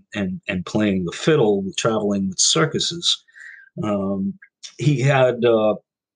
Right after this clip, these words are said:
when he composed the tune, people thought of it as, as, as very much loaded with gibberish and nonsensical, uh, when you look at the songs and the lyrics. But like most of the minstrel music,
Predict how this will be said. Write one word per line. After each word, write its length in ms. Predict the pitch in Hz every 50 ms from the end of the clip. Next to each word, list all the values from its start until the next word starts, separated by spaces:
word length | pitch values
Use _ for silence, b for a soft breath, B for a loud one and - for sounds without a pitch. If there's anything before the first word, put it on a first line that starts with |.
| _ _ _ _ _ _ _ _ _ _ _ _
when 120 | 117 117 117
he 80 | 113
composed 640 | 113 - 131 110 117 - 156 160 160 151 143 - 110
the 60 | 95
tune, 520 | - - 117 110 110 110 110 107 107 104 -
people 340 | - 131 117 117 123 113 110
thought 360 | - - - 131 135 143 135
of 180 | 123 110 98 104
it 160 | 107 104 101 - _ _ B B B B B B B -
as, 400 | 107 104 104 101 98 98 - - - 113 107
as, 240 | 98 98 - - - -
as 160 | 104 98 95 - 104
very 280 | 110 113 110 110 107
much 480 | 104 107 104 101 - - - - - _ _ _ _ _ _ -
loaded 480 | 113 110 113 120 123 123 120 113 101
with 240 | 107 104 90 92 92
gibberish 580 | - 120 123 123 110 127 117 113 113 113 - -
and 200 | 98 101 104 104
nonsensical, 960 | 107 104 104 104 101 98 - - - 117 117 117 - 113 - - 95 85 - _ B B B B B B -
uh, 240 | 98 92 98 98
when 160 | 98 98 104 101
you 120 | 104 101
look 220 | 104 110 107 107
at 80 | 101 -
the 80 | 98 95
songs 500 | - - 107 104 104 101 98 95 - 98
and 160 | 98 98 95
the 60 | 95
lyrics. 600 | 110 135 143 131 107 92 87 - - - - - _ B B B B B B B _ _ _ - 107 -
But 280 | - 131 131 127 117 - - _ _ _ _ _ _ _ _ _ _ _ _ _ _ _ _ _ _ _
like 360 | - 110 117 135 139 139 - 135
most 480 | 127 123 127 131 156 175 - - -
of 120 | 180 147 120
the 80 | 117
minstrel 520 | 110 110 120 131 151 165 - - - 120 110
music, 540 | 107 104 107 107 110 101 107 110 104 101